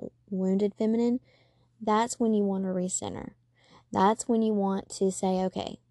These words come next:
where am I at? Where can I find balance?" So, the toxic masculine, like I said, it's very, it's all about pushing, pushing, pushing.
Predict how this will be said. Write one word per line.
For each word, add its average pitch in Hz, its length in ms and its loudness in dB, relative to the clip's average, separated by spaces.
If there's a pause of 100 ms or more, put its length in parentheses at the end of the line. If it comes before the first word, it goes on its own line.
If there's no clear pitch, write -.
(500)
where 190 400 2
am 214 100 0
I 202 380 -2
at? - 80 -6 (720)
Where 190 320 -2
can 196 140 -4
I 202 80 0
find 196 300 -2
balance?" - 580 -10 (1120)
So, 226 540 4 (2250)
the 226 520 4
toxic 254 420 0
masculine, 202 640 2
like 196 180 0
I 196 80 0
said, 185 300 0
it's 190 180 -2
very, 220 680 4 (240)
it's 202 140 -4
all 202 160 4
about 190 380 2
pushing, 196 460 0
pushing, 185 420 -4
pushing. 175 480 -6